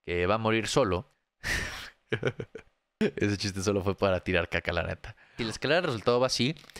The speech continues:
por lo tanto, también puede ascender. Si tú reprogramas tu cerebro a ser un imbécil que solo busca cosas materialistas para, para pensar que vas a ser feliz, pues reprogramas tu cerebro. Al reprogramar tu cerebro a ser un imbécil y quitarte más neuronas por clavarte solo en las trampas del capitalismo,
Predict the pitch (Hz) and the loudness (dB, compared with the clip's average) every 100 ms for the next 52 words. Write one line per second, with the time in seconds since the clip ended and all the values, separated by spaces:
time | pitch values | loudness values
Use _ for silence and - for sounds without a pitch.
0 | - - _ _ 123 123 123 139 151 156 | -20 -20 _ _ 2 4 4 2 2 2
1 | 135 123 127 196 285 170 120 - _ _ | 2 2 4 4 4 4 0 -4 _ _
2 | _ 131 139 143 131 - 107 113 117 90 | _ 2 4 4 2 2 2 4 2 0
3 | - - _ - 156 233 269 - 180 175 | -8 -20 _ -2 0 4 4 6 4 4
4 | 180 131 135 156 147 156 135 113 139 139 | 2 2 4 4 2 2 0 4 4 4
5 | 131 120 131 131 123 - 123 120 120 104 | 0 0 2 2 2 -2 -2 -2 -2 -2
6 | 101 98 - - 101 90 - - 104 98 | 0 -2 -4 -2 0 0 -4 -2 0 2
7 | 92 98 117 113 110 110 101 113 - 104 | 2 0 0 2 2 0 0 0 2 2
8 | 147 - - - - - 311 285 - - | 0 -4 -14 -12 -12 2 6 6 4 -2
9 | 156 147 139 123 135 139 175 240 202 151 | 0 2 4 4 2 0 4 4 6 4
10 | 147 175 - - 117 120 123 123 127 - | 2 0 -8 0 2 4 4 4 2 2
11 | 135 135 139 135 139 131 165 - 135 127 | 4 4 2 2 2 4 4 4 0 0
12 | - 107 104 113 110 - 104 107 104 104 | 0 0 2 2 2 0 -2 2 4 4
13 | 107 104 95 98 92 95 95 - 98 92 | 2 -2 0 2 2 2 -2 0 0 0
14 | - 98 98 98 104 - 143 139 123 | -2 -4 -2 -2 -2 2 0 0 0